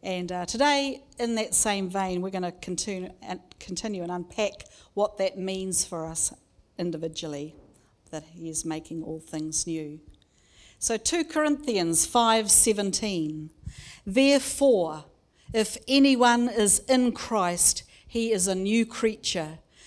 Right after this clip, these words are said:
The old things have passed away. Behold, new things have come." Can we get excited about that verse? In Huntly, the local businessman, the miner, the housewife, the elderly,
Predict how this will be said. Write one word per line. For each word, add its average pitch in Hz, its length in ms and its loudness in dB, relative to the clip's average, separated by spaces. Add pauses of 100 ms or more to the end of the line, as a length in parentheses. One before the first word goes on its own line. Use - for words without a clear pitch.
(120)
The 220 160 2
old 226 420 8
things 226 420 4
have - 260 -2
passed 262 500 6
away. 196 560 4 (300)
Behold, 220 760 6
new 269 320 8
things 254 500 4
have 208 240 0
come." 170 600 2 (240)
Can 226 140 -4
we 220 40 -2
get 240 120 6
excited 247 520 4
about 202 260 0
that 175 160 -4
verse? 165 480 -4 (880)
In 285 140 8
Huntly, 254 680 4 (320)
the 240 120 6
local 277 380 8
businessman, 190 920 4 (160)
the 226 80 2
miner, 208 680 6 (360)
the 208 100 2
housewife, 165 920 2 (360)
the 226 180 0
elderly, 185 760 4